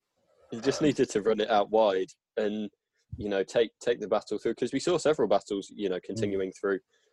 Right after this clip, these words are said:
Speaker 1: the next sector. And, you know, it's just, yeah, I, I've, I've not seen, uh, Norris on board, but, you know, from the, from the wide shots and Stroll's on board, it just seemed,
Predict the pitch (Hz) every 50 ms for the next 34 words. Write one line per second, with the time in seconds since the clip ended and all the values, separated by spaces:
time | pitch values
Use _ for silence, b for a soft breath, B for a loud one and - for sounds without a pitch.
0 | _ _ - - 107 113 117 - _ - 131 135 - - - 98 95 95 98 101
1 | 104 107 - 127 139 127 107 98 95 110 - - - - 135 131 - - - -
2 | _ _ _ _ _ _ _ - 117 113 107 104 98 - - - 120 113 107 _
3 | _ _ _ - - 135 131 127 113 110 113 135 120 113 139 156 160 151 - 165
4 | 165 160 156 143 131 113 _ _ _ _ _ _ _ _ _ _ _ _ - 123
5 | 117 113 113 110 110 107 107 104 98 - _ _ _ _ - 107 107 113 117 113
6 | 110 98 - - 98 98 98 92 92 98 95 92 92 92 92 - - _ _ _
7 | _ _ - - 107 104 98 98 - - _ _ _ _ _ _ _ _ _ -
8 | - 107 107 98 95 92 - - 104 98 98 101 101 98 101 - - 117 101 95
9 | 101 101 95 - - - - - 104 98 95 95 92 - _ _ _ _ _ -
10 | - - 113 107 101 101 95 92 95 90 87 - - - 87 - - 113 107 101
11 | 95 92